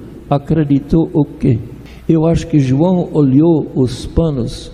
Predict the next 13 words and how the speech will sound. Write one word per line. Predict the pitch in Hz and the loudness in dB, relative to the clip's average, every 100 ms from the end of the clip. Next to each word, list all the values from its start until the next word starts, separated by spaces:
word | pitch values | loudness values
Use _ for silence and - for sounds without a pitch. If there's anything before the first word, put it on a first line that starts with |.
| - | -4
Você | 135 135 - 160 - | 0 0 2 0 2
olha | 165 156 143 | 2 2 0
com | 139 175 127 | -2 -2 2
os | 120 120 | 2 2
olhos, | 135 208 202 175 - - - - - | 2 4 2 -2 -4 -12 -16 -18 -2
você | 139 - 147 | -2 0 -2
vê | 135 147 | 0 0
só | 143 - - | 0 -2 -2
pano. | - - 127 - - - - - | 0 0 0 -2 -8 -14 -20 -20
Se | - - 131 | -6 2 2
você | 127 - 143 | 2 0 0
for | 123 - 196 220 175 | 0 2 2 2 2
olhar | 160 131 120 107 | 2 2 2 0